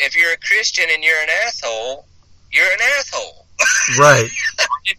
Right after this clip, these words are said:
Speaker 1: it doesn't matter if you're a believer or non-believer or Buddhist or, or whatever, you know, it's the,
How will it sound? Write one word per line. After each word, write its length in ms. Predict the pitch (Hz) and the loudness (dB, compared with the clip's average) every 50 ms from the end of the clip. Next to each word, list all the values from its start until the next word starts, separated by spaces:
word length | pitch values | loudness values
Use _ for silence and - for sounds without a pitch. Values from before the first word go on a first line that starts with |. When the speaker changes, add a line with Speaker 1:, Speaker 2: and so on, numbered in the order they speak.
| - - | -2 -2
Speaker 1:
it 160 | 185 190 - | -2 -2 0
doesn't 340 | - 220 226 226 226 185 185 196 | 0 0 0 0 0 -2 -2 0
matter 480 | 208 220 247 269 233 190 147 - - - - - - - - - - | 0 2 2 2 0 0 -2 -2 -4 -8 -14 -16 -16 -16 -16 -8 -8
if 140 | - - 175 | -4 0 0
you're 260 | 180 165 160 160 139 | 2 2 2 0 -2
a 40 | - - 147 - - | -4 -6 -10 -8 -6
believer 420 | 135 135 135 147 165 180 185 190 202 208 - 143 | -6 -2 0 0 0 0 2 4 4 4 4 2
or 80 | 127 127 | -2 -4
non-believer 720 | 139 151 170 185 185 - 175 180 185 185 190 202 - 226 | -4 -4 -4 -4 -4 -4 -6 -8 -6 -6 -8 -6 -2 -2
or 380 | 220 214 214 - - - - - - | -2 0 0 0 -2 -2 -4 -4 -8
Buddhist 540 | 156 160 185 190 180 156 - - - - - | -10 -6 -4 -4 -4 -4 -6 -6 -8 -8 -4
or, 500 | - 127 120 113 - - 104 117 131 - | -2 -2 -2 -2 -6 -6 -4 -4 -4 -4
or 100 | - - | -4 -6
whatever, 440 | 180 196 202 208 226 - - - - - - - - | -6 -6 -2 -2 -2 -2 -2 -2 -2 -2 -2 -4 -6
you 140 | 127 131 - | -8 -4 -2
know, 260 | 120 120 120 127 143 - - - - - - - - - _ | -2 -2 -2 -2 -4 -8 -12 -18 -18 -16 -16 -16 -16 -8 _
it's 320 | - 123 120 - - - - | -2 -2 -2 -2 -6 -8 -4
the, 340 | 127 120 117 110 107 - | -2 -2 0 0 -2 -4